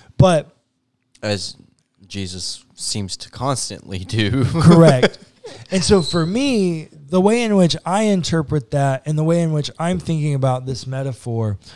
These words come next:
Speaker 1: holistically is that if I believe that each and every person here is made in the image and likeness of God, and that they're, they are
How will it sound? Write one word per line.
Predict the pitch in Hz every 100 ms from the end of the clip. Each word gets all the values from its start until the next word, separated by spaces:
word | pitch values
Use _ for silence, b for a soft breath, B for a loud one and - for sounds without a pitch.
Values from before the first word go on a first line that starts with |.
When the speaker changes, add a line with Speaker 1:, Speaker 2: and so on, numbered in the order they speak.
| b b -
Speaker 1:
holistically | 151 135 139 135 - 127 127 123
is | 123 117 107
that | 127
if | 131 160
I | 185
believe | 196 185 143 123 117 110 - - _ b b
that | 123 147
each | 185 156
and | 180
every | 156 147
person | - 139 123 127
here | 110 - 135 120
is | 117 123
made | 120 151 170
in | 156
the | 143
image | 135 123
and | 117
likeness | 120 123 117
of | 113 104
God, | 101 98 92 - b b b -
and | 151 139
that | 135 -
they're, | 123 123 170 190 185 185 - -
they | 131 120 165 190 185 175
are | 151 143 139 131 127 131